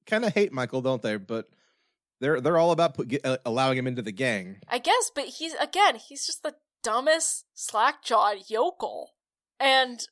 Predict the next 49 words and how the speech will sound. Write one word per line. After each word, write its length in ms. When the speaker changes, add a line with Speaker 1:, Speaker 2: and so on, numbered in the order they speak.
Speaker 2:
meanwhile, 640
Star 340
is 100
like, 160
"Don't 220
drink 200
that, 180
it's 160
blood." 300
And 100
he's 100
like, 220
"Whatever, 520
you're 220
a 140
woman. 360
I 100
don't 120
have 100
to 80
listen 300
to 80
you." 260
And 80
so 140
he 140
drinks 320
it, 180
and 240
guess 160
what? 220
It's 120
blood, 340
and 320
he 80
becomes 300
a 40
vampire. 280
Speaker 1:
Yeah. 220
And 140
I 40
mean, 60
of 60
course, 220
that's, 240
you 80
know, 260
that's 320
every, 220